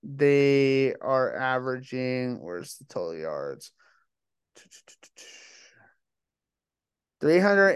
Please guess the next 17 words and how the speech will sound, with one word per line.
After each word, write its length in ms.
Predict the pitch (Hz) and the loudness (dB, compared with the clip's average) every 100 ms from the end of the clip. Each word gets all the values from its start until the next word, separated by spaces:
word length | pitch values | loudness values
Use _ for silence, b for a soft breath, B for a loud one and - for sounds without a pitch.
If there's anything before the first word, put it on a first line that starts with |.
| 147 | 2
and 240 | 131 143 _ _ _ _ _ - | -2 -4 _ _ _ _ _ 2
thirty-four 760 | 165 170 185 180 165 165 165 | 4 4 2 -2 2 4 2
point 320 | - 160 139 - | -2 -6 -6 -8
eight 340 | 139 151 156 - _ _ _ _ _ _ _ _ - | -4 -4 -4 -10 _ _ _ _ _ _ _ _ -18
total 520 | - 165 165 165 - 139 | 0 4 6 6 4 -2
offense 880 | 135 127 - 80 - - - - _ _ _ _ _ _ _ _ - | -4 -4 -10 -14 -16 -20 -20 -20 _ _ _ _ _ _ _ _ -4
compared 300 | 151 160 139 | 0 2 2
to 100 | 123 _ | 0 _
three 320 | 143 147 151 | -6 -2 -2
twenty-three 560 | 151 160 143 139 151 139 | -2 -4 -4 -4 -2 -4
for 180 | 135 135 | -2 -2
their 160 | 131 | 0
opponent. 400 | 120 131 120 92 - b b - | -2 -2 -8 -8 -20 b b -2
That 220 | 131 165 | 2 4
is 200 | 160 - - | 4 2 -14
this 500 | 120 123 127 139 139 | -16 -10 -2 -2 -4
season. 540 | - 127 110 73 73 | -8 -8 -8 -12 -14